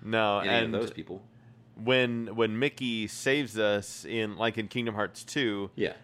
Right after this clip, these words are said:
Speaker 1: and if you ever get to that point where you have to call Mickey to help you,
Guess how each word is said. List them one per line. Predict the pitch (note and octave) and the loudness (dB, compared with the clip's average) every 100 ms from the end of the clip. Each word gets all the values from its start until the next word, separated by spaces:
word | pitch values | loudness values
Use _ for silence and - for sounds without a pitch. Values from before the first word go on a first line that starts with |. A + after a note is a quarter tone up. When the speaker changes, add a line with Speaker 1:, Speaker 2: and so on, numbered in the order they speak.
| - | -2
Speaker 1:
and | A2 A2 A2 | 0 2 0
if | G#2 G#2+ | -2 0
you | A2+ A2+ | 2 2
ever | G#2 G#2 | 2 0
get | G#2 - | -2 0
to | |
that | G#2+ - | -2 0
point | A#2 A2 | 0 -2
where | G2 G#2 | 0 0
you | G2+ | 0
have | G2+ G2 | 0 -2
to | |
call | - A2 G2 | -2 2 2
Mickey | G2+ G2 G#2 F#2 | 0 -6 -6 -6
to | |
help | F#2 G#2+ G2+ F#2+ | 0 0 -2 -6
you, | F#2 F#2 | -4 -4